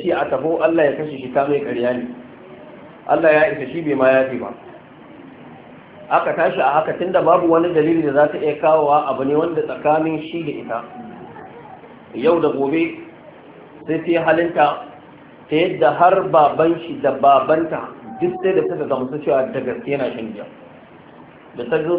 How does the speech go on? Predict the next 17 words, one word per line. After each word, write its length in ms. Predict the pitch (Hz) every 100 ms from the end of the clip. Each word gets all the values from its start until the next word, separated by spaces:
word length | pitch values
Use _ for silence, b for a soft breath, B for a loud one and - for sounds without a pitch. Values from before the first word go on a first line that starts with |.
| 175
ta, 80 | 175
ta 80 | 180
ɗauko 460 | - 185 - 190 185
ƙara 380 | 185 190 185
ta 80 | 196 -
kawo 340 | 180 180 180 175
gida, 360 | 175 175 170 - - - - - - - - - - - -
ga 160 | 113 147
halin 340 | 160 175 190 170
da 80 | 156
take 240 | 165 151
ciki, 280 | 156 165 151 - - - - - - - -
sai 140 | 160
suka 160 | 175 180
ce 140 | 170 151
ta 60 |
je 120 | 143